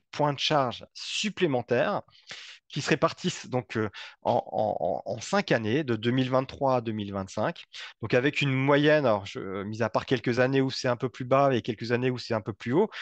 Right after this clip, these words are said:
mais on est sur deux points de charge, euh, mis en place, euh, du moins deux cents points de charge, pardon, mis en place chaque année. Et donc vous voyez que la répartition, pareil, elle est assez générale sur l'ensemble du, euh,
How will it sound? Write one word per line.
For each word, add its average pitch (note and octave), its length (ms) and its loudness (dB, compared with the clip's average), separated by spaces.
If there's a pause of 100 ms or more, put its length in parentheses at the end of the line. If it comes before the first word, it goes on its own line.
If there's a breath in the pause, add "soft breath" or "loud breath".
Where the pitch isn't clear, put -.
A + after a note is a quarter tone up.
(120)
mais A#2 80 0
on C#3 120 4
est E3+ 40 4
sur C#3+ 220 2
deux B2 260 0
points F3 280 0
de D#3 80 -8
charge, D#3 460 0 (360 loud breath)
euh, F2+ 600 -2
mis C#3+ 220 0
en D#3+ 100 2
place, D3 480 0
euh, E2+ 320 -6 (240)
du A#2 240 -14
moins F#2+ 260 -2
deux D3+ 100 -2
cents F3+ 220 0
points D3 180 0
de C3 60 -4
charge, C#3+ 260 -2
pardon, G#2+ 300 -2
mis B2 160 -2
en C#3+ 80 2
place C3+ 240 2
chaque - 320 -2
année. A2 260 0 (1400 loud breath)
Et B2+ 160 4
donc C#3+ 220 0
vous C3+ 120 -2
voyez C#3 280 4
que - 140 0
la C3+ 120 6
répartition, C#3 720 0 (640)
pareil, C3 380 4
elle A#2 260 4
est E3 300 4 (400)
assez E3 320 0
générale D#3+ 480 2 (960)
sur D3+ 300 0
l'ensemble D#3 580 2
du, C3+ 300 -6
euh, G#2+ 320 0